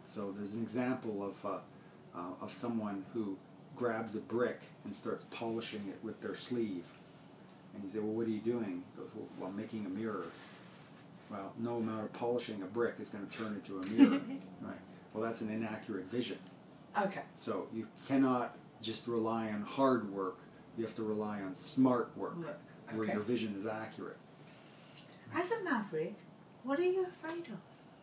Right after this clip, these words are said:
Speaker 1: Okay. One of my most important childhood experiences was the blind guy who lived three houses down from me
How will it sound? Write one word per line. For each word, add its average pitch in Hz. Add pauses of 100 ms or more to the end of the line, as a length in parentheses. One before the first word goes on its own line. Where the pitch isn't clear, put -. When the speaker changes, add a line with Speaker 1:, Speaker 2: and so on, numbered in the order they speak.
(1040)
Speaker 1:
Okay. 104 (1040)
One 131
of 135
my 127
most 123 (440)
important 143
childhood 127
experiences 135
was 107
the -
blind 117
guy 107
who 107
lived 104
three 113
houses 110
down 110
from 107
me -